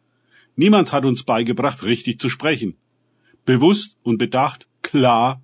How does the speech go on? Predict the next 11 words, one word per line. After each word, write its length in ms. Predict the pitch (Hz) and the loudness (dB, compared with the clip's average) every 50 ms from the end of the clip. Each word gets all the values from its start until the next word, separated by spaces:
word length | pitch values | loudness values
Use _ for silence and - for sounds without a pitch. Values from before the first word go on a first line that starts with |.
| _ _ | _ _
und 220 | - 131 135 127 120 | -4 -4 -4 -2 0
wahr. 340 | 120 113 107 90 82 - - _ _ _ _ _ _ _ _ _ _ _ _ _ _ _ _ _ _ _ _ _ _ _ _ _ _ _ _ _ _ _ _ _ _ _ _ _ _ _ _ _ _ _ _ _ _ _ _ _ _ _ _ _ _ _ _ _ _ _ - | 0 0 0 -2 -4 -8 -14 _ _ _ _ _ _ _ _ _ _ _ _ _ _ _ _ _ _ _ _ _ _ _ _ _ _ _ _ _ _ _ _ _ _ _ _ _ _ _ _ _ _ _ _ _ _ _ _ _ _ _ _ _ _ _ _ _ _ _ -2
Ich 280 | 170 185 185 - - _ | 0 0 0 -2 -6 _
sage 420 | - - - 123 113 113 110 98 107 | -12 -4 -2 0 0 0 -2 -4 -6
euch 220 | 107 101 101 95 | -6 -6 -6 -8
aber, 280 | 92 90 87 80 - _ _ _ _ _ _ _ _ _ | -10 -12 -12 -14 -16 _ _ _ _ _ _ _ _ _
dass 160 | - 135 131 | -4 -4 0
die 100 | 135 165 | 2 2
Menschen 340 | 147 156 170 202 202 - 196 | 4 4 2 2 0 -2 -2
von 300 | - - 170 156 139 - _ _ | -2 0 0 -2 -2 -4 _ _
jedem 840 | - 104 120 151 185 214 208 185 143 131 123 110 90 73 73 - | -6 0 2 2 4 4 2 2 0 -2 -2 -2 -4 -6 -10 -16